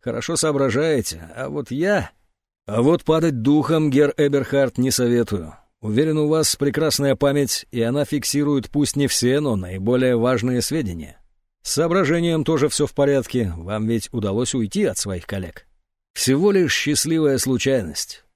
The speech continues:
О том, что Вайсмана схватили и допрашивают, мне стало известно в четыре часа пополудни. Его не сразу раскололи, вы правы, Вайсман не предатель, но и не герой. За какие идеалы он должен сносить удары по голове? Я чувствовал, чем это кончится.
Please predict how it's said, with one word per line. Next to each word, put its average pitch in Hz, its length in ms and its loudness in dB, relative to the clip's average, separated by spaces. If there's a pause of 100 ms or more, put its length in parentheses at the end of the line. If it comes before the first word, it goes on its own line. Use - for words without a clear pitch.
О 101 100 -12
том, 190 180 -2
что 156 220 0
Вайсмана 151 440 0
схватили 143 500 0
и 135 100 0
допрашивают, 131 720 -2
мне 123 180 -2
стало 131 340 0
известно 127 460 -2
в - 80 -8
четыре 127 400 -4
часа 120 320 -4
пополудни. 113 640 -2 (420)
Его 139 260 -4
не 160 100 0
сразу 135 340 2
раскололи, 107 580 -2
вы 101 140 -8
правы, 131 460 -2
Вайсман 120 480 -4
не 123 100 -2
предатель, 120 540 0 (520)
но 165 180 -4
и 165 100 -4
не 143 120 -2
герой. 120 460 2 (460)
За 117 160 -4
какие 180 400 -2
идеалы 185 600 0
он 127 200 -2
должен 120 280 0
сносить 123 540 -4
удары 139 400 -2
по 123 140 -4
голове? 123 480 -2 (360)
Я - 220 -2
чувствовал, 117 520 0
чем 110 200 0
это 104 180 -2
кончится. - 600 -4